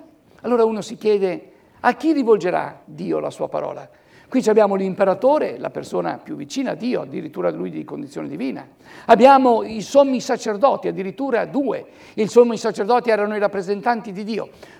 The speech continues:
Quando Dio volle rivolgere la sua parola, a chi si rivolgerà di questo? Si rivolgerà all'imperatore, che è la persona che gli è più vicina, o al sommo sacerdote, che è il suo rappresentante?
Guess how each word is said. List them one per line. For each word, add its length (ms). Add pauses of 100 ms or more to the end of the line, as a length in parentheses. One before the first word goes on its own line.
Quando 460
Dio 280
volle 280
rivolgere 540
la 100
sua 220
parola, 560 (260)
a 220
chi 540 (100)
si 160
rivolgerà 420
di 140
questo? 380 (200)
Si 160
rivolgerà 460
all'imperatore, 840 (440)
che 80
è 20
la 100
persona 360
che 140
gli 80
è 20
più 140
vicina, 440 (220)
o 160
al 140
sommo 400
sacerdote, 640
che 80
è 20
il 60
suo 140
rappresentante? 840